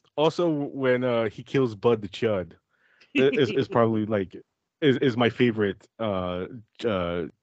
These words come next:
Speaker 1: Chucky line reading ever.
Speaker 2: I actually am surprised you
Speaker 1: Um,
Speaker 2: bring up Bud the Chud, 'cause I figured as a De Palma guy, you'd bring up his character in, uh, Phantom of the Paradise.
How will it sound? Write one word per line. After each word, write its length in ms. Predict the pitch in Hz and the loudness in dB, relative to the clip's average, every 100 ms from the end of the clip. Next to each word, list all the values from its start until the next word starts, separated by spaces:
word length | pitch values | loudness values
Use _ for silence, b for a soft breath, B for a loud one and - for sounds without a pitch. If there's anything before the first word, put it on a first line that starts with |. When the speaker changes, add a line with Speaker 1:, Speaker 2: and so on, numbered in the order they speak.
| 120 | -10
Speaker 1:
Chucky 240 | - 120 | -4 -2
line 340 | 104 95 95 92 | -2 -4 -6 -6
reading 280 | 92 87 87 | -8 -10 -12
ever. 320 | 104 90 80 - _ - | -10 -8 -10 -10 _ -10
Speaker 2:
I 120 | 214 | -8
actually 180 | 302 285 | -6 -8
am 80 | |
surprised 420 | 214 220 208 196 90 | -6 0 2 2 0
you 80 | 170 | -4
Speaker 1:
Um, 40 | |
Speaker 2:
bring 180 | 190 190 | -8 -8
up 100 | 156 | -6
Bud 120 | 170 | -8
the 60 | 156 | -8
Chud, 260 | - 220 - | -8 -8 -6
'cause 100 | 139 | -8
I 80 | 143 | -8
figured 300 | 190 165 156 | -8 -6 -6
as 80 | |
a 40 | 147 | -6
De 80 | 135 | -4
Palma 300 | 151 151 127 | -4 -4 -4
guy, 160 | 123 | -4
you'd 160 | 110 117 | -6 -6
bring 160 | 131 | -4
up 80 | 131 | -6
his 100 | 131 | -8
character 580 | - 123 120 127 120 110 | -6 -4 -4 -4 -4 -4
in, 220 | 113 117 | -4 -4
uh, 200 | 117 110 | -2 -4
Phantom 280 | - 139 123 | -4 -4 -4
of 60 | 117 | -4
the 80 | |
Paradise. 680 | 107 - 131 107 104 - - | -6 0 0 0 -6 -14 -10